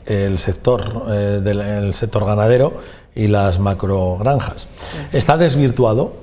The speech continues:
Speaker 1: ese debate? ¿Se está demonizando a las macrogranjas de una manera gratuita, exagerada,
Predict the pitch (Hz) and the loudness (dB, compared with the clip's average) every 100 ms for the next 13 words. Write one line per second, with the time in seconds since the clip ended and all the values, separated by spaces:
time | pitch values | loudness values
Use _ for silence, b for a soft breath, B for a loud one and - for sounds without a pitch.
0 | - 120 - 123 117 110 107 101 104 98 | -6 -4 0 2 2 2 2 0 -2 -2
1 | 101 151 151 101 - 123 139 135 123 113 | -2 -2 -2 -4 0 2 4 4 4 4
2 | 107 123 117 113 110 110 101 117 110 113 | 2 2 2 4 4 2 0 -2 0 0
3 | 107 104 104 107 107 - 110 107 101 - | 0 0 2 0 0 0 0 0 -2 -6
4 | B B - - 113 113 110 107 107 110 | B B -10 0 2 4 4 4 4 4
5 | 107 107 107 107 104 107 104 101 101 107 | 4 2 0 -2 0 0 0 0 0 2
6 | 175 - 101 - 104 - 104 107 123 202 | 0 -2 -4 -2 -2 0 2 2 2 -2